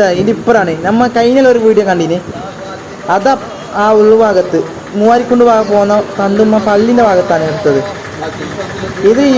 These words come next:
ഇപ്പുറ ഭാഗത്ത് ഇതാ, ഇത് മെയിൻ റോഡിലാണ്, മാറിപ്പോയി, സോറി, സോറി. മെയിൻ റോഡിലാണ് ഈ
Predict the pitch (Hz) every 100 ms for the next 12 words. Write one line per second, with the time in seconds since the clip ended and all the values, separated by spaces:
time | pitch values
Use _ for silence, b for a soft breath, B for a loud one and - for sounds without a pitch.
0 | 233 190 190 196 190 175 151 147 139 147
1 | 147 123 - 254 - - - - - 196
2 | 254 277 269 294 254 220 190 180 175 156
3 | 151 160 147 151 127 - - - - -
4 | 220 269 294 262 220 226 233